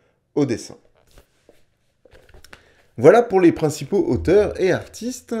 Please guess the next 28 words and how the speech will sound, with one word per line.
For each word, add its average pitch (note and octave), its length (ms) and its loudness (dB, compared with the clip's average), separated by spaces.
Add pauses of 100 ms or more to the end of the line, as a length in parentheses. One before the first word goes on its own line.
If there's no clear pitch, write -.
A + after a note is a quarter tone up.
(120)
parce A#2 180 -10
qu'en G#2+ 280 -6
fait, F#3 280 -6
euh, G#2+ 220 -6
ils G2+ 80 -16
sont C#3 240 -10
trois C3+ 160 -14
fois A#2 180 -14
plus. - 420 -20 (920)
Le F#3+ 120 0
pitch. - 400 -14 (140)
Alors, G2+ 340 -2
euh, F#2 200 -8
Ra's G3+ 260 -2
al F3 160 -2
Ghul G#3+ 300 -2
est - 160 -6
un A2 180 -4
éco-terroriste, C#3 1040 -4
chef G#3 300 -8
suprême D#3+ 680 -6 (460)
de D#3 140 0
la A3 160 2
Ligue E3+ 200 -8
des B2+ 180 -2
Assassins, F3 640 -6 (120)
quasi D3 320 -4
immortel. B2 560 -2